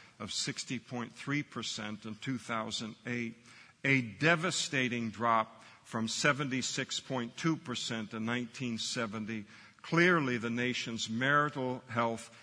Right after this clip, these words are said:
is in a free fall. This raises a frightening question. How can these indicators fall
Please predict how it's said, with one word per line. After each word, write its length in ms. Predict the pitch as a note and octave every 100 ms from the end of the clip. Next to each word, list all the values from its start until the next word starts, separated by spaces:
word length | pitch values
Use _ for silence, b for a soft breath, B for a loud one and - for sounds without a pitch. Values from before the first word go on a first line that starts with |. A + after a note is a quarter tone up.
| B A#2+
is 180 | A2+
in 100 | B2
a 60 | A2+
free 400 | - - D3 C#3+
fall. 640 | - - G#2+ G2+ G#2 G2+ - B B - F2+
This 360 | D#3+ F3 - - -
raises 580 | G#2 C3 D3+ C3 B2 A#2
a 60 | B2+
frightening 560 | - C3 C3+ C#3+ C#3+
question. 680 | C3 C3+ A2+ - - F#2 F#2+ - B B B
How 340 | D3 D#3 G3
can 320 | - D3+ C#3+
these 360 | B2+ C3 B2 - -
indicators 1080 | D#3 F#3 E3 C3+ - A#2 A2 A2 A2+ - - - -
fall 760 | - - E3+ B2+ G2+ F#2+ G2